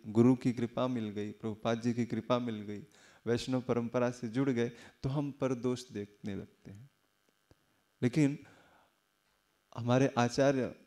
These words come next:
अब महाराज जी का नाम तो मुझे स्मरण नहीं आ रहा है, एक स्टोरी था कि कहीं पर भक्त लोग प्रचार करने गए थे, वापस आए तो महाराज जी से कहा कि, "महाराज, outside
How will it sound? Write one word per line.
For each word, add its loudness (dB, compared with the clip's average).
अब -8
महाराज 4
जी 4
का 0
नाम 2
तो -6
मुझे -2
स्मरण -2
नहीं 0
आ 2
रहा -4
है, -6
एक -8
स्टोरी -4
था -8
कि -12
कहीं 2
पर -4
भक्त -2
लोग 2
प्रचार 6
करने 0
गए 2
थे, -2
वापस 2
आए 4
तो 0
महाराज 2
जी -6
से -4
कहा -6
कि, -10
"महाराज, -4
outside -4